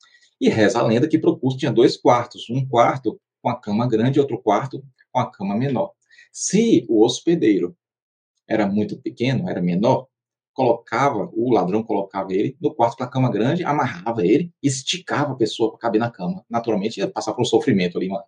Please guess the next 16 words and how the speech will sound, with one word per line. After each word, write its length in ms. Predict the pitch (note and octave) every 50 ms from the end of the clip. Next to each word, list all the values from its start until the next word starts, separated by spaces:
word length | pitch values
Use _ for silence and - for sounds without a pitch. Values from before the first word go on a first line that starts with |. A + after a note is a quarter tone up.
| _
tortura, 420 | - A2+ - - - G#2 G2 F#2+ G2+
né? 160 | A#2+ D3 - _ - - - - - _ -
E 80 | A#3
se 100 | A#3 -
a 40 | D4+
pessoa 400 | - A3 - - - A#2+ G#2+ G#2+
era 160 | - - G#2
muito 260 | G#2+ B2+ F3+ F#3+ - -
grande, 420 | A2+ C3 - G#3+ F3+ E3+ - - _
de 160 | G#3 - -
propósito, 640 | E4 - A3 G#3+ - - - A2+ A#2+ C#3+ - - E3
o 20 |
ladrão 380 | E3 E3 - - A2 A#2 C3 C3
colocava 720 | - - E3 D#3 B2+ A2 - - - G#2+ G2 F#2 F#2 F2 - _ _ _ _ _ _ _ _ _ _ _ _
o 120 | - - G#2+
hospedeiro 600 | G#2+ - - G#2 F#2 F#2+ C#3 F#3 G#3 - C3